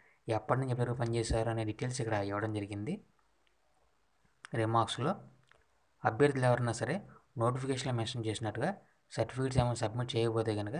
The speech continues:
రిమార్క్స్లో ఇక్కడ మెన్షన్ చేయడం జరిగింది. ఈ ల్యాబ్ టెక్నీషియన్ గ్రేడ్ టూ పోస్టులకి మొత్తం ఎంతమంది అభ్యర్థులను ఈ ఫైనల్ మెరిట్ లిస్టులో ఇక్కడ ప్రొవైడ్ చేయడం జరిగిందంటే,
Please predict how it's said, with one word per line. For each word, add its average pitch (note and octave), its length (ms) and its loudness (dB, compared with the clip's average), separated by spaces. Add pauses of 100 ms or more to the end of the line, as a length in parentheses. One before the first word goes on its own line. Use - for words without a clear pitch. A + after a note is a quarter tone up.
(400)
రిమార్క్స్లో A#2 420 0
ఇక్కడ G#2+ 240 0
మెన్షన్ G2+ 360 -4
చేయడం G2+ 260 -2
జరిగింది. F#2+ 380 -6 (1080)
ఈ A#2+ 120 -2
ల్యాబ్ A2+ 260 0
టెక్నీషియన్ C3 540 -2
గ్రేడ్ A2+ 200 0
టూ A2+ 80 -2
పోస్టులకి A2+ 480 -4 (540)
మొత్తం B2+ 340 -4
ఎంతమంది A#2+ 420 0
అభ్యర్థులను A2+ 520 0 (400)
ఈ A#2 100 -2
ఫైనల్ C3 380 -2
మెరిట్ B2+ 260 -4
లిస్టులో A#2+ 260 -2
ఇక్కడ G#2+ 220 0 (540)
ప్రొవైడ్ A2 320 2
చేయడం A2 220 2
జరిగిందంటే, G#2 500 -2